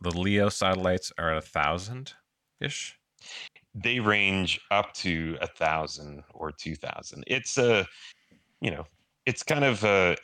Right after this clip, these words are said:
Speaker 2: ambiguous term that we put onto these different regimes. But
Speaker 1: Right.
Speaker 2: for the most part, leo satellites, those typically be, right, they're either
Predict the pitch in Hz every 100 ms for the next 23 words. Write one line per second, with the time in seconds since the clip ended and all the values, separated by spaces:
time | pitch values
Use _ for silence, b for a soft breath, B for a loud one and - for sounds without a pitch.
0 | - 104 92 92 104 98 87 90 78 -
1 | - - _ - - 101 95 85 80 78
2 | 82 76 - 101 87 - _ 90 80 80
3 | 78 80 73 - 82 - 76 80 78 -
4 | 80 73 67 - 85 82 80 - B B
5 | _ - 135 110 113 - - 98 80 101
6 | 101 95 - 85 82 87 127 - - -
7 | _ _ _ _ _ _ - - 98 95
8 | 95 - - - 98 87 92 87 76 87
9 | 85 - 53 - 80 87 - 85 78 73
10 | 71